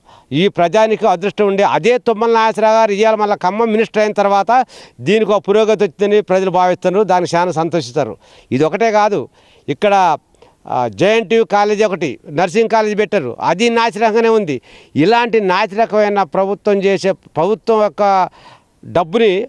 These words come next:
అక్రమంగా దోపిడీ చేయడానికి నాసిరకమైన పనులు చేసినటువంటి ఇంటూరు శేఖర్ మీద కానీ, కందాల ఉపేంద్ర రెడ్డి గారి మీద కానీ, మాజీ మిని-, ఖమ్మం మినిస్టర్ మీద గా-, మాజీ మినిస్టర్ మీద కానీ చట్టపరమైన ప్రభుత్వం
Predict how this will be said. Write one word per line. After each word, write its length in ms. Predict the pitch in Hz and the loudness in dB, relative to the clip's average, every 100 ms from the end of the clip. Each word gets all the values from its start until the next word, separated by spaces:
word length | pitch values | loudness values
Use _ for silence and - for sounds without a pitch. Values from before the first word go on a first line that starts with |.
| _ - | _ -6
అక్రమంగా 500 | 147 - 247 233 226 | -6 -4 -2 0 0
దోపిడీ 420 | 156 180 214 226 | 0 0 0 0
చేయడానికి 380 | 214 202 190 208 | 0 0 0 0
నాసిరకమైన 760 | 180 170 202 185 202 196 196 | 0 2 0 -2 -2 0 -2
పనులు 340 | 190 190 190 190 185 185 147 180 | -2 -2 0 2 2 0 -2 -2
చేసినటువంటి 760 | 175 190 165 185 175 165 117 - - - | -2 -2 0 0 0 -2 -4 -8 -20 -6
ఇంటూరు 320 | 139 175 214 190 | -4 0 0 0
శేఖర్ 320 | 185 185 190 | -2 -2 -2
మీద 140 | 190 | 0
కానీ, 420 | 180 180 185 214 214 _ - - 151 | 0 2 2 0 -2 _ -20 -10 -4
కందాల 300 | 175 214 196 | 0 0 0
ఉపేంద్ర 360 | 156 226 233 | 0 0 0
రెడ్డి 160 | 220 185 | 0 0
గారి 180 | 190 185 | 0 2
మీద 180 | 175 | 0
కానీ, 360 | 175 175 214 220 - - - - | 0 0 0 -2 -10 -20 -20 -8
మాజీ 360 | 101 175 220 | -2 0 0
మిని-, 240 | 202 175 196 | 0 0 -2
ఖమ్మం 360 | 160 190 214 | -2 -2 0
మినిస్టర్ 280 | 180 208 208 | 0 0 0
మీద 140 | 220 202 | 0 2
గా-, 300 | 190 180 147 147 | 2 2 0 0
మాజీ 200 | 185 202 | 0 0
మినిస్టర్ 300 | 185 196 208 | 0 0 0
మీద 140 | 202 | 0
కానీ 300 | 185 175 190 170 - - - | 0 0 -2 -6 -12 -20 -6
చట్టపరమైన 420 | 165 - 196 185 | -4 -2 -2 -2
ప్రభుత్వం 560 | 180 175 185 - 185 | -2 -2 -2 -2 -4